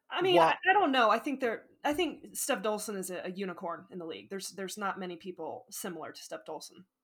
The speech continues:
Speaker 1: in my opinion. I don't think you can compare her to anyone else.
Speaker 2: I'm, I, but here's my thing. I think
Speaker 1: <laughs>
Speaker 2: you're right,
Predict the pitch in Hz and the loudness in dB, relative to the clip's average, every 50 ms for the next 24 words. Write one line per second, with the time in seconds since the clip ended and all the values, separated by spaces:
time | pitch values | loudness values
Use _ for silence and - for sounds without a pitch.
0 | _ _ _ - 185 165 120 120 _ - - - - 190 190 190 190 185 185 190 | _ _ _ -16 -14 -12 -14 -14 _ -20 -20 -20 -20 -16 -12 -10 -10 -8 -8 -10
1 | 180 185 190 - 180 165 - 185 175 - 170 165 170 170 160 - - - - - | -10 -10 -14 -14 -16 -20 -16 -16 -12 -10 -10 -10 -8 -8 -10 -10 -10 -14 -16 -20
2 | - - - - - - - _ _ _ _ _ _ _ _ - 185 208 196 180 | -20 -20 -18 -16 -16 -16 -18 _ _ _ _ _ _ _ _ 2 2 2 2 0
3 | 180 196 147 - - 175 208 190 - - 156 - 214 208 196 - 269 262 226 202 | -8 -10 -12 -6 -2 -2 -2 -2 -2 -4 0 4 4 4 4 4 0 0 2 4
4 | 196 160 139 - 135 95 76 - - _ _ - - - - 139 139 - - 175 | 4 4 4 2 0 -4 -4 -6 -16 _ _ -16 -10 -4 0 0 0 2 4 4
5 | 170 165 156 - - _ _ _ _ _ _ _ _ _ _ - 131 151 143 120 | 4 4 2 -2 -8 _ _ _ _ _ _ _ _ _ _ -2 0 0 2 4
6 | 139 180 214 185 117 127 139 - | 6 6 6 6 4 2 -2 -6